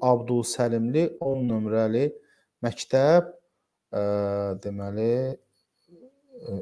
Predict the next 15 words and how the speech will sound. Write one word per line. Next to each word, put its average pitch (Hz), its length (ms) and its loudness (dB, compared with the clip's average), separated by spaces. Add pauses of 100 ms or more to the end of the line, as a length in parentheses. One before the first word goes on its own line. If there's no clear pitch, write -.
Öm-, 113 320 2 (320)
Aylin 113 500 4
Ömər 107 640 2 (120)
Uğurlar. 110 880 0 (1700)
E, 101 80 -16 (420)
deməli, 90 340 -10
Şəki. - 640 -6 (840)
Görürsünüz, 117 300 -2
Şəkinin 117 760 0
şagirdi, 101 1040 0 (840)
e, 90 380 0
iki - 240 -2
şagirdi 98 640 2
yüksək - 540 0 (200)
nəticə - 320 -2